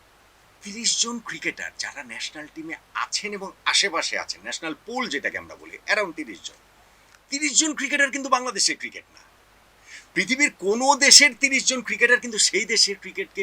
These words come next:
রিপ্রেজেন্ট করেন না। ইন্ডিয়াতে যেটা আমরা সবসময় খুব, মানে, রেগুলার আলোচনা করি, ইন্ডিয়াতে একটা ছেলে রঞ্জি ট্রফি খেলেও তার সারা জীবন খুব ভালো হবে,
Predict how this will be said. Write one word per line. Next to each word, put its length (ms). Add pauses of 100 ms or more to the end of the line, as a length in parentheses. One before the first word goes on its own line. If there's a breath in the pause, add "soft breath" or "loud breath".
(120)
রিপ্রেজেন্ট 440 (100)
করেন 240 (100)
না। 80 (800 loud breath)
ইন্ডিয়াতে 440 (160)
যেটা 180
আমরা 200
সবসময় 380
খুব, 120 (160)
মানে, 120 (100)
রেগুলার 360
আলোচনা 300
করি, 120 (100)
ইন্ডিয়াতে 340
একটা 220
ছেলে 160 (120)
রঞ্জি 300
ট্রফি 300
খেলেও 260
তার 160
সারা 280
জীবন 200 (220)
খুব 220 (160)
ভালো 200
হবে, 120